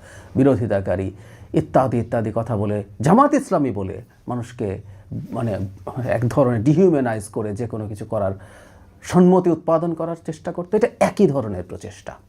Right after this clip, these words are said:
আওয়ামী লীগ বলে বা আর কিছু বলে, জুলাই বিরোধী বলে, তাকে যে কোনো কিছু করার সম্মতি উৎপাদনের চেষ্টা, দুটোই একই ধরনের প্রবণতা, দুটোই একই ধরনের ফ্যাসিবাদ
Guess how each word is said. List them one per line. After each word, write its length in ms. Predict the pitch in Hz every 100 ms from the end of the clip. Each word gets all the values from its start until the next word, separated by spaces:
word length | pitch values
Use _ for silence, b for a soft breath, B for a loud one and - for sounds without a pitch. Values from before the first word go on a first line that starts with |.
| -
আওয়ামী 300 | 151 143 117
লীগ 140 | 98 95
বলে 260 | 92 - - B B -
বা 120 | -
আর 200 | - 135
কিছু 280 | 123 - 113
বলে, 280 | - - - - 107
জুলাই 280 | 131 123 98
বিরোধী 380 | 98 98 - -
বলে, 180 | - - - - - - -
তাকে 460 | 113 113 101 92 - - _ - -
যে 200 | 117 220
কোনো 200 | 202 147
কিছু 220 | 117 110
করার 200 | 104 95
সম্মতি 460 | - 120 107 95 101
উৎপাদনের 440 | - - - - -
চেষ্টা, 220 | - 107
দুটোই 300 | 160 185 190 B B -
একই 260 | - 180 190
ধরনের 340 | 147 117 104 92
প্রবণতা, 520 | 101 - 98 95 - b b -
দুটোই 240 | 139 156 -
একই 220 | 151 170
ধরনের 340 | 120 107 101
ফ্যাসিবাদ 600 | 98 - - - - -